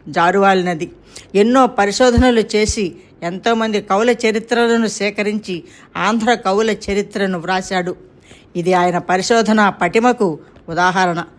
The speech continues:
సంస్కృతంలో ఉన్న శాకుంతలము, రత్నావళి, మాళవికాగ్నిమిత్రము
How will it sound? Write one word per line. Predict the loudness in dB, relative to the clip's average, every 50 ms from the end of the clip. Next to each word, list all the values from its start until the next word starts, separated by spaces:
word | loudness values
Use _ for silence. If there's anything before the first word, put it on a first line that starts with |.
| _ _ _ _ _
సంస్కృతంలో | -6 -4 -2 -2 -2 -2 -2 -2 0 2 2 2 4 4 4 4 2 0 -4 -12 -10 _
ఉన్న | -2 -2 0 2 0 0 -2 -4 -8 -14 -20 -20 -18
శాకుంతలము, | -4 0 2 2 2 2 2 0 0 2 2 2 4 4 4 2 0 -2 -4 -8 -14 -16 -8 -6 -6
రత్నావళి, | -4 -4 -2 -2 0 2 2 2 2 2 0 0 -2 -8 -18 -20 -20 _ _ -6
మాళవికాగ్నిమిత్రము | -4 -2 0 0 0 0 0 0 0 0 0 0 -2 -2 -4 -4 -4 -2 -2 -2 0 -2 -4 -6 -8